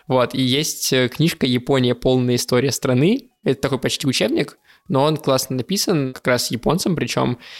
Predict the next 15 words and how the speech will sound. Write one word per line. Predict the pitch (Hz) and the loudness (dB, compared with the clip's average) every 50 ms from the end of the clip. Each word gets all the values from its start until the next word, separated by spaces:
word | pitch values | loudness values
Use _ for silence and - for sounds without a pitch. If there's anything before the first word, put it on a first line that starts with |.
| - - | -20 -10
И | - - 139 135 127 123 123 123 123 123 - | -4 -2 0 2 4 4 4 2 0 -2 -2
там | 143 127 131 143 151 143 - | -2 -2 0 0 0 -2 -2
история | - - 143 - - - 135 131 127 127 | -4 -4 -4 -2 0 2 2 4 4 2
Японии | 123 120 120 120 - 135 127 123 120 120 123 123 | 2 0 0 0 2 2 2 4 2 2 2 2
от | - 143 131 123 117 - - - - - - - - - _ - | 2 2 2 2 0 -2 -6 -12 -12 -16 -20 -20 -20 -20 _ -10
самураев, | - - - 147 131 123 - 135 180 220 - | -4 -2 0 0 2 2 2 2 2 0 -2
которых | - - - - - 123 - | -2 -4 -2 -2 -2 -4 -2
мы | - 120 | -4 -2
в | |
«Самурае | - - 147 131 113 143 135 127 | 0 0 2 2 4 4 2 2
Чамплу» | - 135 131 131 - 135 | 2 0 0 0 2 0
обсуждали | 127 127 - - 127 117 120 120 123 | 0 0 0 -2 0 0 0 0 0
в | 127 | 0
прошлом | - 131 127 - - 135 123 | -2 -4 -4 -2 -2 -2 -2
выпуске, | 123 123 151 - - - - - | -2 -2 -4 -6 -4 -4 -4 -4